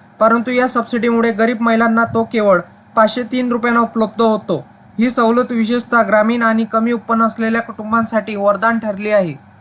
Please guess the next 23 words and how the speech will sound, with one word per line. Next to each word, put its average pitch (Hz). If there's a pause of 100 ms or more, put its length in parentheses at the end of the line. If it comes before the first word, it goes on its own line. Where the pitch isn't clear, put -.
(160)
मित्रांनो, 247
परंतु 240
ही 262
सबसिडी 254
मिळवण्यासाठी 247
काही 247
अटी 240
व 247
पूर्ण 240
करणे 233
आवश्यक 226
आहे. 151 (420)
सर्वात 247
महत्त्वाची 240
अट 240
म्हणजे 233
लाभार्थी 226
महिलेचे 233
नाव 233
पंतप्रधान 226
उज्ज्वला 226
योजनेशी 220
जोडणे 214